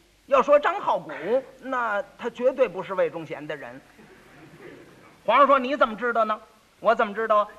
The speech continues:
因为啊，在前几年魏忠贤做寿，张浩古给送了一个挑衫，一副对子。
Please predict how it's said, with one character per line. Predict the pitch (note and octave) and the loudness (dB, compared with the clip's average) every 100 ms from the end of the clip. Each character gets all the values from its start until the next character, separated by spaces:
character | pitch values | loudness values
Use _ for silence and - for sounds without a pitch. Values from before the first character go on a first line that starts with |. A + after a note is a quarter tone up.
| - | -12
因 | C#4 D#4+ | -6 0
为 | C#4+ B3+ | 2 2
啊， | A3+ - - _ - | 0 -6 -20 _ -4
在 | A#3+ A#3+ A3 | -2 0 -4
前 | - B3+ | -6 -6
几 | C4 A3 | -6 -10
年 | G3 G#3+ A#3 - - | -4 -4 -4 -10 -4
魏 | B3 A#3 | 2 2
忠 | B3 C4 | 2 -2
贤 | A#3 C4 | -2 -2
做 | B3 G3+ | -2 4
寿， | D4 G3+ - - _ _ _ - | 4 2 -8 -18 _ _ _ 2
张 | C#4 C#4 | 2 4
浩 | B3+ F#3+ | -2 -4
古 | C#3 B2+ F#3+ A3+ - _ | -8 -10 -8 -8 -12 _
给 | - F#3 | -6 -4
送 | C#4+ A#3+ | -4 -4
了 | G#3+ | -6
一 | C4+ | -6
个 | C#4+ | -8
挑 | - F3+ - | -6 -8 -4
衫， | A#3+ B3 | -4 -4
一 | C#4 | -10
副 | F#4+ - | -10 -8
对 | G#4+ G#3 | -6 -8
子。 | D3+ | -10